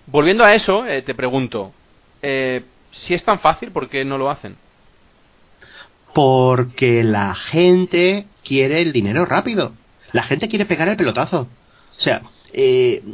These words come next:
Speaker 2: en, en Bolsanao, que yo estoy continuamente, eh, metiendo ideas de trading, eh, sobre índices, tal, resulta que llevamos una semana y media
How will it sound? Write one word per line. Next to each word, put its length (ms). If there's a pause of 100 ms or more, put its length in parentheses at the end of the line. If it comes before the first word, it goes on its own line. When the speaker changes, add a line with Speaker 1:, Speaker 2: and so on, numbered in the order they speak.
(160)
Speaker 2:
en, 240
en 160
Bolsanao, 640 (180)
que 120
yo 100
estoy 280
continuamente, 960 (220)
eh, 540
metiendo 680
ideas 340
de 80
trading, 460 (360)
eh, 460
sobre 340
índices, 540
tal, 260 (520)
resulta 560
que 120
llevamos 460
una 300
semana 480
y 100
media 540